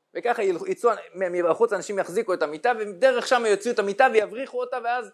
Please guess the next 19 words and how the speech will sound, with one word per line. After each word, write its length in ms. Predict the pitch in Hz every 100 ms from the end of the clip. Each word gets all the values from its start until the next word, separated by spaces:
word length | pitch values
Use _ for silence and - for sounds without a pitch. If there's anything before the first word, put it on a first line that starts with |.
| _ _ _ 175
יעברו 300 | 185 180 247
את 100 | -
כל 140 | 226
הצפיפות 580 | 214 - 214 202 269 277
ויעשו 260 | 226 214 262
לוויה 300 | 240 240 233
מכובדת. 600 | 220 220 226 220 190 -
עושים 220 | 180 240
איזשהו, 560 | 226 214 233 220 220 214 - _ _ _ _ _ -
אה, 520 | 165 165 165 160 165 160 151 143 _ _ _ _ _ -
תחבולה 520 | 185 165 226 269 269
כזאת 400 | 247 185 190 175
לציבור, 480 | 175 180 147 165 180
והחליטו 300 | 220 285 269
להוציא 340 | 262 247 285
את 80 | 254
דרך 220 | 254 247
איזשהו 280 | 214 156 165
חלון, 420 | - 143 190 214